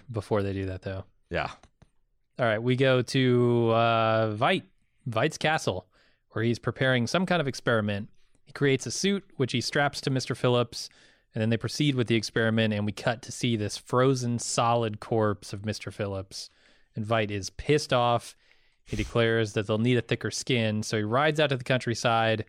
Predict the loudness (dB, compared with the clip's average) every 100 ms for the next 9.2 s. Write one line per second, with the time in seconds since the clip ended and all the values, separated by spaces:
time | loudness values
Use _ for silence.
0 | _ _ _ _ _ -6 0 0 2 2
1 | 0 2 4 6 4 2 -2 0 2 2
2 | 2 -2 -4 0 2 2 0 0 2 2
3 | 0 0 -2 -2 -2 -4 -6 -8 -16 _
4 | _ -6 -6 -4 0 0 0 -2 -4 -6
5 | _ _ _ _ _ -4 0 2 0 2
6 | 0 2 0 -2 0 -2 0 -2 0 2
7 | 2 2 0 2 0 -2 -2 -2 -2 -2
8 | -2 -2 0 0 -2 -2 0 0 2 0
9 | 0 -4